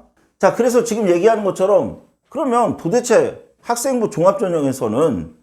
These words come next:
어떤 것을 평가하느냐? 평가 요소가 바뀐 적은 없어. 평가해야 될 부분들이 첫 번째 뭐? 전공 적합성. 본인이 전공하고자 하는 지원 학과에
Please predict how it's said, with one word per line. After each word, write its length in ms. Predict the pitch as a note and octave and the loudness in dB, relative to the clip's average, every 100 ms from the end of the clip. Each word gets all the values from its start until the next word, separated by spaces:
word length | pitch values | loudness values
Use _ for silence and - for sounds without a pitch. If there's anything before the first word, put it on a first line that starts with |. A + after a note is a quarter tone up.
| - | -6
어떤 340 | - A3 A3+ | 0 2 4
것을 360 | G#3+ F#3+ F3 E3+ | 2 2 0 0
평가하느냐? 1160 | - F#3 F#3+ D#3+ F#3 F#3 A2+ G#2 C3 F2+ E2 _ _ _ _ | -2 0 2 2 0 -2 -2 0 0 -2 -8 _ _ _ _
평가 280 | - D#4 C#4+ | -4 4 4
요소가 360 | F#3 G3 A#3+ E3 | 4 2 2 2
바뀐 260 | F3+ A3 | 0 0
적은 240 | G3+ G#3 F#3+ | 2 2 2
없어. 500 | C3+ D#3 F#2 - _ _ _ _ _ _ _ | -2 -4 -4 -8 _ _ _ _ _ _ _
평가해야 560 | - G#3 G#3 F#3+ G3 F#3 | -8 2 4 4 2 0
될 180 | D#3 D3+ | 0 -2
부분들이 640 | D3+ D3 C3 G#2+ G2+ - _ _ _ - | -6 -8 -8 -8 -10 -12 _ _ _ -8
첫 160 | F#3 | -4
번째 240 | G#3 - D3+ | -2 0 2
뭐? 580 | C3+ F#3 - - - _ _ _ | 6 6 4 -4 -20 _ _ _
전공 400 | - F#3 A3 A#3 | -8 -4 -2 0
적합성. 760 | G3+ - F#3 G3 D#3 F#2 - _ _ _ _ _ _ _ | -2 0 -2 2 0 -2 -12 _ _ _ _ _ _ _
본인이 680 | - E3+ G#3 F#3+ F#3 F3+ C3+ | -6 -2 0 2 0 0 -4
전공하고자 800 | - D3 F3 F#3+ F#3 F3 E3 D#3+ | -6 -2 2 2 2 0 2 4
하는 680 | D3+ F#3+ F#3 C3+ D#3+ A#2 | 4 2 0 0 0 -4
지원 360 | - C#3+ D#3 D#3 | -6 -2 0 0
학과에 1200 | E3+ F3+ D#3+ G2 E2 - _ _ - E3+ A3+ - | -2 -2 0 0 -2 -16 _ _ 2 4 4 -2